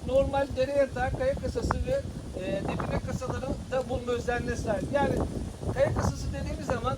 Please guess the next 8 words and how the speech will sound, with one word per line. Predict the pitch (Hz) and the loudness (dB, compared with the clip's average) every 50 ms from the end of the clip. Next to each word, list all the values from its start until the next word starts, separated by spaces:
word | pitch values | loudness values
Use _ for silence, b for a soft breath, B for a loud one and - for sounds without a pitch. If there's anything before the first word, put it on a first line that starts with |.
| - | -2
bir | 294 294 269 285 | -2 0 2 4
arazi | 269 285 285 285 277 - - | 4 6 6 6 6 4 4
düşünün. | 277 269 - - 247 247 - - - - - - - - - - - - - 226 | 2 0 0 0 0 0 -2 -2 -4 -4 -6 -8 -8 -8 -6 -6 -4 -4 -2 2
Arazide | 254 285 285 285 285 269 - 269 302 302 | 4 6 6 6 6 4 2 0 0 0
kayalar | - 269 269 269 269 269 277 269 | 2 4 6 6 6 6 6 6
var | 262 247 208 185 - - 226 | 6 4 2 0 0 0 0
ama | - 262 294 269 | 0 0 0 0
kayada, | - - 254 277 285 269 294 277 - | 2 2 4 4 4 4 4 2 2